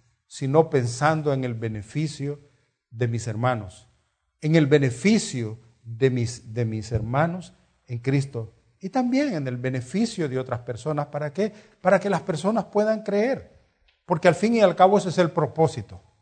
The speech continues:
que las personas puedan llegar a conocer a Jesucristo a través de mi vida, a través de usar mi libertad cristiana de la manera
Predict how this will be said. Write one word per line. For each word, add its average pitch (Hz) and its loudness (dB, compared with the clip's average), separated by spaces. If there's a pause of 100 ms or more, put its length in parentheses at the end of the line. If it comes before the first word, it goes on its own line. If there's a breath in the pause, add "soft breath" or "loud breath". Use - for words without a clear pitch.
(540)
que 170 0
las 156 2
personas 156 0
puedan 160 2
llegar 143 4
a 139 4
conocer 131 -2
a 139 0
Jesucristo 135 -6 (260 soft breath)
a 151 4
través 151 4 (960)
de 113 -2
mi 117 -6
vida, 190 -2
a 135 -2
través 143 4
de 160 4
usar 175 6
mi 208 2
libertad 170 2
cristiana 170 -2
de 127 0
la 127 2
manera 131 -2